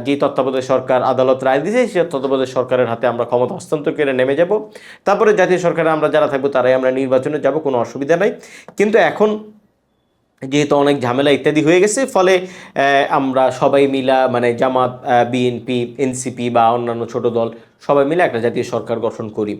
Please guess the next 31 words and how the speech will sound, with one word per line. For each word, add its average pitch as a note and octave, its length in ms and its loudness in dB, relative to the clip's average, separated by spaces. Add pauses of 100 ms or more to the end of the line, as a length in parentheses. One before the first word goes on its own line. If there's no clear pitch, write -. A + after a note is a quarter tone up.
(460)
ফলে, F#3 200 4
আহ, C3 640 2
জানি D#3+ 300 0
না B3 120 4
যে F3+ 120 2
আগামী D3 340 2
একুশে D3+ 340 -2
অক্টোবরের C3+ 560 2 (240)
রায়টা A#2+ 340 2
আসলে A#2+ 320 -2
কী B2 180 -6
ধরনের A#2+ 380 2
হইতে D3 240 2
পারে D#3 240 2
বা B2+ 140 2
কী B2+ 180 -8
ধরনের A#2+ 340 -2
হবে, D3+ 260 2 (540)
তবে G#3+ 240 2
সেখানে D#3 320 0
যদি D3 240 -2
তত্ত্বাবধায়ক C3+ 480 0
সরকার B2 400 0 (480)
ব্যবস্থা B2 380 -2
চলে D#3+ 300 2
আসে, B2 220 -2
সেক্ষেত্রে B2 400 -2
আমরা A#2+ 220 0
মনে A#2+ 260 -2
করি G3 280 0
যে C3+ 320 0